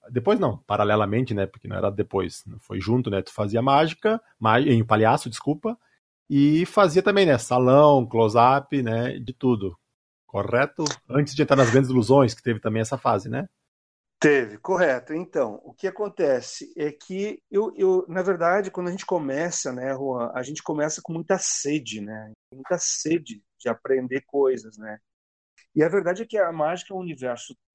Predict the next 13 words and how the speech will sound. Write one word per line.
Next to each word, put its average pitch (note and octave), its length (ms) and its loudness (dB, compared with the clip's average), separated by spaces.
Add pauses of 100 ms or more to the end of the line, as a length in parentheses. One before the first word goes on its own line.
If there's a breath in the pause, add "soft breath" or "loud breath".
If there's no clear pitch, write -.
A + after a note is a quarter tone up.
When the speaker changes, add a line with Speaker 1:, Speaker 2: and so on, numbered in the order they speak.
(160)
Speaker 2:
tão G#3 240 0
rico, D3+ 400 -8
né, A#2+ 240 -8 (100)
tão G#3 220 -6
grande D#3 720 -4 (400)
e C3 440 -8
com D3 160 -8
tanta F#3 360 0
coisa E3 340 -4
pra C#3+ 140 -6
ser C#3 140 -12
explorada C3+ 720 -2
que - 220 -18